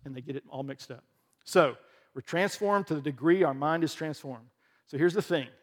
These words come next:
and I, and I hope this gets to your heart. We can have many, many, many encounters with God and not be transformed. So,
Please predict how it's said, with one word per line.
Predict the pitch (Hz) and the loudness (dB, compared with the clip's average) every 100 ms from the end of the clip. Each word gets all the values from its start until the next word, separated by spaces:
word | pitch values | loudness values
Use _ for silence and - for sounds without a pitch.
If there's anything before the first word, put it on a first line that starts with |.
| 151 | -20
and | 139 - | -18 -18
I, | 156 _ _ 127 139 | -18 _ _ -18 -12
and | 131 131 | -10 -8
I | 131 | -10
hope | - 170 | 0 0
this | 175 175 | 2 -2
gets | - 170 | 0 -4
to | - | -2
your | 151 | -8
heart. | 127 120 _ _ _ _ _ _ _ _ _ _ _ _ - _ _ - | -8 -12 _ _ _ _ _ _ _ _ _ _ _ _ -20 _ _ 0
We | 165 | 2
can | 185 | 4
have | 180 180 160 147 139 | 6 6 6 2 -10
many, | 160 185 196 208 208 180 | -4 -2 -2 -4 -6 -10
many, | 160 170 170 185 | -8 -6 -6 -8
many | 156 156 160 | -6 -6 -6
encounters | 151 139 156 147 139 131 - | -10 -4 -2 -2 -6 -10 -12
with | 131 - | -16 -10
God | 131 113 117 _ _ _ _ | -6 -6 -10 _ _ _ _
and | 135 123 | -16 -12
not | 135 147 160 - 135 | -6 -4 -4 -6 -10
be | 139 135 147 _ | -8 -8 -12 _
transformed. | 131 127 _ 123 131 120 _ _ _ _ _ _ _ _ _ _ _ _ _ _ _ _ _ _ _ _ _ _ _ _ _ _ _ _ _ _ _ _ _ _ _ _ | -20 -20 _ -20 -20 _ _ _ _ _ _ _ _ _ _ _ _ _ _ _ _ _ _ _ _ _ _ _ _ _ _ _ _ _ _ _ _ _ _ _ _ _
So, | - 175 160 | 2 4 4